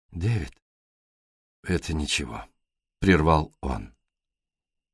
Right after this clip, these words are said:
Четыре. В дверь снова позвонили. Тресселиан поднялся со стула в буфетной и медленно пошел открывать.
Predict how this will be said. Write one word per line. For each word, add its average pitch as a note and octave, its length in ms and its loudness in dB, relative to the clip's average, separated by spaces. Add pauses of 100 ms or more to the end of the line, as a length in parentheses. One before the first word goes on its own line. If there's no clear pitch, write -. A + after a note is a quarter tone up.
(180)
Четыре. E2+ 560 0 (840)
В A#2 100 4
дверь B2+ 260 6
снова C#3 360 4
позвонили. F#2 720 2 (460)
Тресселиан A#2+ 600 6
поднялся A#2 520 4
со G#2 140 2
стула F#2 320 4
в D2 80 0
буфетной C3+ 600 2 (280)
и C#3 100 8
медленно C#3+ 560 8
пошел G#2+ 500 4
открывать. E2 680 -2